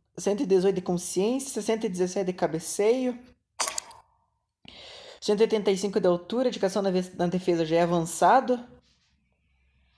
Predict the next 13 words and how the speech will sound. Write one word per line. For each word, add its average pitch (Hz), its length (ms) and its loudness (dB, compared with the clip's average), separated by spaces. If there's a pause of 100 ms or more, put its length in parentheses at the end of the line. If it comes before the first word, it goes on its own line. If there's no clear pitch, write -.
(460)
u-, 175 380 0
usando 170 240 0
impulso 208 400 -4
de 190 80 2
habilidade 180 420 2
de 190 60 2
marcação. 185 720 0 (2500)
Vamos 180 140 2
pros 196 120 2
nossos 190 240 0
laterais 190 460 4
direitos. 180 680 0 (3000)
Opa. 185 200 -8